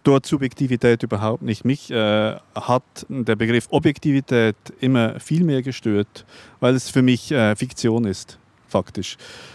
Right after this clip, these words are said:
Äh, kleines Beispiel, dass, äh, im Radio sich die, äh, Leute immer noch siezen, ist, ist reine Fiktion. Die sind per Du, das sind, äh, Redaktionskollegen.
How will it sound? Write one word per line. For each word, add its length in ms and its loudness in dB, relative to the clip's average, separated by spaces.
Äh, 340 2
kleines 400 2
Beispiel, 400 -2
dass, 300 -4
äh, 540 0
im 220 0
Radio 540 0
sich 400 -8
die, 360 -6
äh, 180 -8
Leute 440 0
immer 180 0
noch 180 -2
siezen, 600 -6
ist, 280 -12
ist 260 -8
reine 360 -2
Fiktion. 680 -4
Die 80 -2
sind 260 0
per 140 2
Du, 300 -2
das 160 -10
sind, 200 0
äh, 40 0
Redaktionskollegen. 1200 -4